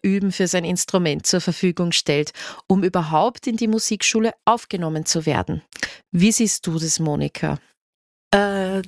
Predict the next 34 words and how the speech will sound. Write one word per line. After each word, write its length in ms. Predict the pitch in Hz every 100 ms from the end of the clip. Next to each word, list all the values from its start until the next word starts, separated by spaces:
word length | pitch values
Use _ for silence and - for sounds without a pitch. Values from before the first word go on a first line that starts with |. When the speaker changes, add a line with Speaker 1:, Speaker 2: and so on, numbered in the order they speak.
| -
Speaker 2:
das 160 | 220 240
ist 140 | 233
natürlich 400 | 220 214 226 220
für 160 | 220 208
uns 360 | 220 - -
Musikschullehrende 1500 | 220 208 226 233 226 202 185 156 170 180 208 208 196 190 185 - _ _
natürlich 840 | 156 151 180 190 165 175 175 - - - _
toll, 480 | - 143 165 262 196
wenn 200 | 180 170
die 120 | 170
Schüler 320 | 160 180 170
zu 200 | 165 170
Hause 260 | - 143 160
viel 340 | - 180 202 -
üben 380 | 139 151 220 - - - - 170 170 - -
und 300 | 170 175 170
wir 580 | 185 190 185 180 185 180 _
jedes 320 | 170 180 202 -
Mal 140 | 180
gleich 300 | 180 165 165
wieder 220 | 190 - 180
anknüpfen 640 | 208 - 220 220 - 214
können 400 | - 196 196 196
in 100 | 196
der 120 | 185
Stunde 420 | 175 202 196 190
an 100 | 180
das, 300 | 170 180 -
was 240 | 170 165 -
das 200 | - -
letzte 300 | 175 180 202
Mal 160 | 190
gelernt 480 | 180 190 170 170 190
wurde. 320 | 196 196 202